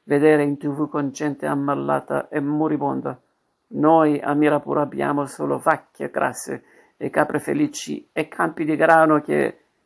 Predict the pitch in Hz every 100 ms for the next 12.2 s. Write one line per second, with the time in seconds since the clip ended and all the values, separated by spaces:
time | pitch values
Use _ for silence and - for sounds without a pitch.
0 | _ 143 147 156 143 147 147 147 139 -
1 | 143 135 131 131 _ _ _ _ _ _
2 | _ _ _ _ _ _ - 143 147 151
3 | 151 170 151 147 170 - 156 139 - 143
4 | - - - _ - 151 135 151 147 139
5 | 139 131 _ _ _ _ - 139 139 139
6 | 143 143 135 - 147 139 135 - 143 139
7 | - 139 135 135 135 - 135 127 - -
8 | 143 - - 127 _ _ _ _ _ 110
9 | 135 151 147 147 139 139 147 151 - -
10 | 151 131 147 139 - 139 - 143 135 -
11 | 143 - 143 - 143 - 135 - 131 127
12 | - 123